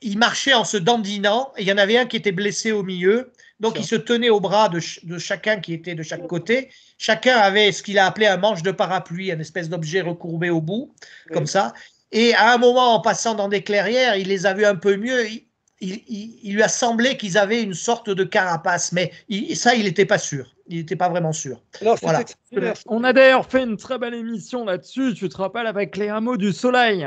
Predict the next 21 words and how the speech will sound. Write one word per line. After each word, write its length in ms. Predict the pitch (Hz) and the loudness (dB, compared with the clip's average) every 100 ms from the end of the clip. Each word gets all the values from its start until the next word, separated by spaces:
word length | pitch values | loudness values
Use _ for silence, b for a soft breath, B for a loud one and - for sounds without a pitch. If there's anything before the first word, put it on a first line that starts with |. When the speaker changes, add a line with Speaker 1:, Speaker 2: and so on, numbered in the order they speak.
| 127 | -8
Speaker 3:
On 140 | 151 170 | -10 -6
avait 200 | 165 190 | -2 2
parlé 300 | 214 208 233 | 6 8 8
Speaker 1:
Oui, 80 | |
Speaker 3:
de 80 | 226 | 6
ce 140 | 170 196 | 4 2
Speaker 1:
oui. 120 | - | 2
Speaker 3:
cas-là, 420 | 240 240 226 220 | 0 0 0 0
Eric. 300 | 202 185 185 | -2 -4 0
Speaker 1:
Ben, 120 | 196 | 2
c'est 180 | 214 233 | 4 6
un, 180 | 240 233 | 6 6
c'est 220 | - - 247 | 0 2 4
un 200 | 247 262 | 4 4
an 200 | 277 254 | 2 0
après 240 | 262 247 | 0 0
les, 160 | 240 240 320 | -2 -6 -4
les 120 | 233 | -2
hameaux 200 | 220 240 | -2 -4
du 120 | 220 | -8
soleil. 380 | 165 185 156 | -10 -10 -10